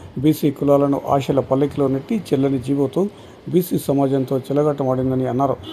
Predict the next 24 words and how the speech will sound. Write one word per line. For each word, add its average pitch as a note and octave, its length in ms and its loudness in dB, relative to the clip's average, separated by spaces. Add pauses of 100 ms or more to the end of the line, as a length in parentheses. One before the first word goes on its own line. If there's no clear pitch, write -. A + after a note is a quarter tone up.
(220)
క్షేత్రస్థాయిలో E3 720 2
కార్యకర్తలు C#3+ 580 0
నాయకులుగా C#3+ 520 0
ఎదిగే C#3+ 200 0
అవకాశం C3 440 0
పోగొట్టిందని, C#3 680 -2 (420)
కేవలం E3+ 320 6
స్వార్థ D3 400 -2
ప్రయోజనాల C#3+ 500 0
కోసం D#3+ 520 -6
బీసీలను C#3+ 420 0
వాడుకుందని C#3 520 -2 (120)
ఆరోపించారు. C3+ 560 -2 (1120)
ఈ D#3 100 0
సమావేశంలో E3 600 0
మండల C#3+ 320 2
అధ్యక్షుడు C3+ 380 -2
ఆనందరావుతో C#3 500 0
పాటు C#3 300 -4
మాజీ C3+ 320 0
సర్పంచ్ B2 400 -6
బుర్రా B2+ 240 -2
ప్రవీణ్ C3 340 -2
గౌడ్, E3+ 200 0